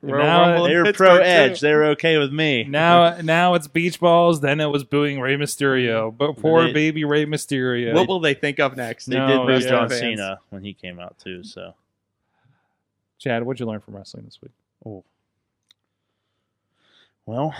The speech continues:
Speaker 3: uh, I learned that those, I learned that n-, nothing can beat a good heavyweight title match.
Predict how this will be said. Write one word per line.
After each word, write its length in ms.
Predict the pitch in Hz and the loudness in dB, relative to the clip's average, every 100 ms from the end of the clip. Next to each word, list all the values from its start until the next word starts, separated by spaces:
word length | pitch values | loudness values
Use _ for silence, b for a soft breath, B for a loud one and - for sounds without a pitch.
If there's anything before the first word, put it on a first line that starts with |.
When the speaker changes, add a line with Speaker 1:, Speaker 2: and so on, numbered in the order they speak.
| B B B - | B B B -18
Speaker 3:
uh, 340 | 123 113 110 98 b b b b _ _ _ _ _ _ _ _ _ _ _ _ _ _ _ | -14 -14 -16 -18 b b b b _ _ _ _ _ _ _ _ _ _ _ _ _ _ _
I 60 | 123 | -12
learned 360 | 127 135 127 107 | -8 -6 -6 -8
that 200 | 98 - | -12 -10
those, 500 | 110 101 - - _ _ _ _ _ _ _ _ _ 120 | -12 -12 -16 -20 _ _ _ _ _ _ _ _ _ -12
I 60 | |
learned 300 | 139 117 98 | -10 -10 -12
that 100 | 95 _ 98 | -16 _ -20
n-, 260 | 62 64 _ _ _ _ _ _ _ _ _ _ | -20 _ _ _ _ _ _ _ _ _ _ _
nothing 280 | 127 135 120 | -12 -12 -16
can 140 | 101 | -14
beat 180 | 104 98 | -12 -12
a 60 | 92 - | -14 -16
good 160 | 95 98 | -14 -12
heavyweight 460 | 95 98 98 98 _ _ _ _ _ _ _ _ | -14 -14 -16 -18 _ _ _ _ _ _ _ _
title 220 | 101 67 60 | -16 -16 -20
match. 340 | - - - | -20 -20 -20